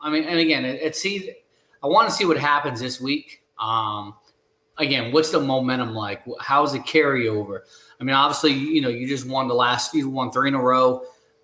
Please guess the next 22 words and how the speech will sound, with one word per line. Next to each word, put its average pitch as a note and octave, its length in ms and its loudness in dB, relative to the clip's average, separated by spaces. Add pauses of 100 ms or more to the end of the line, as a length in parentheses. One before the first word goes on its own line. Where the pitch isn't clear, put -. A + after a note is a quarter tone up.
(140)
What's E3+ 260 2
the F3 120 2
carryover C3+ 680 2
on A2+ 140 0
this A#2 200 -8
weekend? G#2 320 -12
How C#3 260 -2
are C3+ 60 -4
we B2+ 120 -4
looking? A2 380 -6
Are G#2 60 -10
we A2+ 140 -6
looking C3+ 320 -4
lethargic? D3 640 2
Are A2+ 80 2
we A#2 100 2
looking A#2+ 280 -4
like A2 160 -10
we're A2 80 -14
ready A2+ 240 -4
to G2+ 80 -14
play? C#3+ 500 4